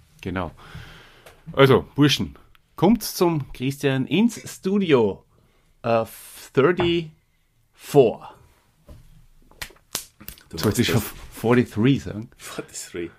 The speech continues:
Speaker 1: Ähm, und schaut euch mit uns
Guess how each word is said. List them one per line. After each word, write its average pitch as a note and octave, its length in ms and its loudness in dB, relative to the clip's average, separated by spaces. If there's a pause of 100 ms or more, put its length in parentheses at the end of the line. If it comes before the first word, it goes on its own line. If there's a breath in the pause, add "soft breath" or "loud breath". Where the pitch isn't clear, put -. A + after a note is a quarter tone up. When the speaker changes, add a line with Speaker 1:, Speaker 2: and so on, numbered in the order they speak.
(120)
Speaker 1:
Ähm, A2 640 2 (520)
und B3+ 320 6
schaut E3 300 4
euch D3+ 160 2
mit C#3+ 160 2
uns A2+ 440 0